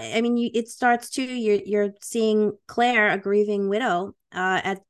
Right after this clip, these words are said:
her funeral. A hundred people are, um, her husband's funeral. A hundred people are following her to her house.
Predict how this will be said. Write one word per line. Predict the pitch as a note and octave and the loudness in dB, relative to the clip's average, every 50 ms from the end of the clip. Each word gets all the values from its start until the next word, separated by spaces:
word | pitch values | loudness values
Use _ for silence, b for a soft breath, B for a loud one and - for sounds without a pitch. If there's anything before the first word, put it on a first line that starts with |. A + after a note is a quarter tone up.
| _ _ - | _ _ -12
her | - G3+ G3+ | -6 -6 -6
funeral. | G3 - A#3 B3 C4 C4 B3 A3 | -4 -2 -2 0 2 4 4 4
A | G#3 | 4
hundred | G#3+ A3 A3+ G#3+ G#3+ - | 2 2 0 0 -4 -4
people | - A3 A3 G#3+ G3+ G3 | -4 -6 -2 0 0 2
are, | F#3+ F#3 G3 - - | 2 0 0 -2 -2
um, | - F#3 F3+ F3 E3+ F3+ F3 - - | -2 -2 -2 -2 -4 -4 -8 -8 -8
her | F3+ G3+ | -6 -4
husband's | G#3 G#3 G3 F#3+ G3 F#3 - | -2 -2 -2 -2 -4 -6 -6
funeral. | - G#3 G#3 G#3+ G3+ E3+ E3+ E3 E3+ | -6 -4 -2 -2 0 0 0 -2 -2
A | E3 F3+ | -2 -2
hundred | F#3 G#3 G3+ G3+ G3 F#3+ | -2 -2 -2 -2 -2 -4
people | - G#3 G3 - - F#3 | -4 -4 -4 -4 -2 -2
are | F3+ F3 F3 | -2 -2 -4
following | F3 - F3+ F3+ F3+ F3+ F3+ F3+ F3+ | -4 -4 -4 -4 -2 -4 -4 -4 -4
her | F3 E3 | -6 -6
to | E3 | -6
her | E3+ E3+ E3+ | -6 -8 -8
house. | F#3 G#3+ A#3+ B3 B3+ B3+ B3 A#3 - | -6 -4 -2 -2 -2 -2 -4 -8 -14